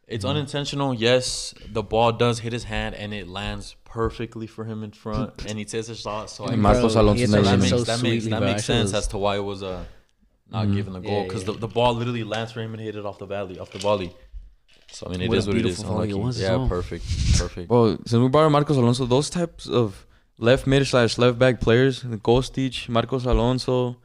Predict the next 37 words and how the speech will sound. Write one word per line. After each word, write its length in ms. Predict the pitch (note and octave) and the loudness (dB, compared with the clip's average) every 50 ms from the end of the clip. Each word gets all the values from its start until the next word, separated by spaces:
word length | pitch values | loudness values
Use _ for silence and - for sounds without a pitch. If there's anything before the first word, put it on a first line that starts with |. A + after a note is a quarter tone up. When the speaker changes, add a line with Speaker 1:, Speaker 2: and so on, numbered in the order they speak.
| _ _ _ _ _ _ _ | _ _ _ _ _ _ _
Speaker 2:
uh, 200 | A2 A2+ A2+ A2 | 0 2 2 2
the 100 | G#2+ A2 | 2 0
Ben 340 | G#2 - - A2 A2+ A#2+ A#2+ | -2 -6 -8 -2 0 0 0
Sebaini, 760 | A#2 B2 A#2 A2+ A2 A#2+ B2+ B2+ B2+ B2+ B2+ B2+ B2 A#2+ A#2+ - _ _ _ _ _ _ | 2 0 0 2 2 2 2 2 2 2 0 0 0 -2 -4 -10 _ _ _ _ _ _
all 140 | - A#2 B2+ | 0 2 4
those 140 | C#3+ C#3+ - | 4 4 4
types 160 | D3+ D3 C3 | 2 2 2
of 80 | C3 - | 2 4
Speaker 1:
Sebaini, 20 | |
Speaker 2:
players 240 | D3 C#3+ D3 C#3 B2 | 6 6 6 6 6
are 80 | A2+ | 4
Speaker 1:
Perisic. 80 | G2 F2+ | 2 2
Speaker 2:
fucking 400 | F2+ A#2+ A#2 - A2+ G#2 G2 F2+ | 0 0 0 2 0 -2 -2 -2
class, 400 | E2 - A2 G#2 G#2 G#2 G2+ F#2+ | -2 2 2 4 4 2 2 0
bro. 260 | F#2 F#2+ F#2+ F#2+ F#2+ G2 | -2 -4 -4 -4 -4 -4
Like, 300 | G2 F#2+ F#2+ - - - _ _ _ _ | -6 -6 -8 -10 -12 -18 _ _ _ _
there's 160 | - G#2 G#2+ A2+ | -2 0 0 2
a 40 | A#2 | 2
very 440 | A2 F2+ A2+ A2+ A#2 A#2 A#2 A2+ G#2+ | 4 4 6 6 6 6 6 4 2
Speaker 1:
Gosens. 280 | - E2+ - - - - - - - - - _ | 0 -4 -8 -12 -16 -18 -20 -20 -20 -20 -10 _
Speaker 2:
big, 280 | - A2+ A2 G#2 G2+ A2 | 2 2 4 4 4 4
um, 480 | G#2 G2 G2+ G2 G2 G2 F#2+ G2+ G2+ - _ _ _ _ _ _ _ - | 4 4 4 2 2 0 -2 -4 -8 -12 _ _ _ _ _ _ _ -2
there's 160 | G#2 G#2+ A2 | 2 4 4
a 60 | A#2+ | 6
large 200 | A#2 A#2 A#2+ A2 | 6 6 6 6
amount 220 | A2 G#2 G#2+ G#2+ G#2 | 4 4 6 4 4
of 60 | F#2 | 4
players 200 | - G#2+ G#2+ G2+ | 4 4 4 4
in 40 | G2+ G2+ | 4 4
the 60 | G2 | 4
world 160 | F#2+ G2 F#2 | 2 2 2
like 140 | F#2 F#2 - | 0 0 0
that 140 | G#2+ G2+ F#2+ | 0 0 0
that 100 | F#2 F#2 | 0 0
are 100 | F2+ F2+ | -2 -2
very 200 | F#2 F#2 F#2 F#2 | -2 -2 -2 -2
good. 240 | F#2+ F#2+ F#2 F2 | -2 -2 -2 -4